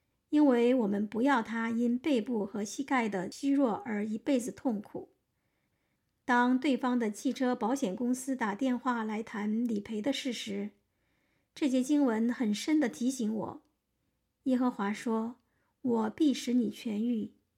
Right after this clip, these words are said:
医好你的伤痕。”我很肯定儿子会痊愈，所以拒绝了任何补偿。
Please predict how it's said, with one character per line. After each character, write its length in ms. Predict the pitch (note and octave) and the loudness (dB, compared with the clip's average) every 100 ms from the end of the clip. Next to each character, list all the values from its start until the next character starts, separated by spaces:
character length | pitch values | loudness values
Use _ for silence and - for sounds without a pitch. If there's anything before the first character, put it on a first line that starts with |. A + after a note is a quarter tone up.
| _ _ - | _ _ 0
医 180 | D4 | 2
好 320 | D4 G3 E3 A#3 | 4 2 0 0
你 140 | G#3 | -4
的 100 | - | -6
伤 300 | - A#3+ A#3+ | -4 -2 -2
痕。” 340 | - D#3+ F3+ - _ _ _ _ _ _ _ _ _ - | -4 -6 -8 -12 _ _ _ _ _ _ _ _ _ -2
我 100 | C#4+ | 0
很 240 | D4 C4+ | 4 4
肯 260 | D4+ A3+ G3 | 2 0 0
定 320 | C4 A3+ F#3 - _ - | 2 2 -2 -10 _ -4
儿 240 | A3+ A#3+ | 0 0
子 140 | B3 | 0
会 240 | A3+ D#4 A3 | -2 0 -2
痊 320 | - G3 F#3+ | -4 -8 -4
愈， 260 | G#3+ G3+ - _ _ _ _ _ _ | -4 -4 -8 _ _ _ _ _ _
所 200 | - B3+ | -2 2
以 380 | B3 G#3+ - - _ | 2 0 -4 -10 _
拒 220 | - D#4 | 0 2
绝 180 | A3+ G#3 | 2 0
了 100 | G#3 | 0
任 220 | A#3 C#4+ | 2 2
何 160 | A#3 G#3+ | 2 -4
补 180 | - E3+ | -6 -8
偿。 440 | - G3+ F3+ G#3+ | -8 -10 -10 -12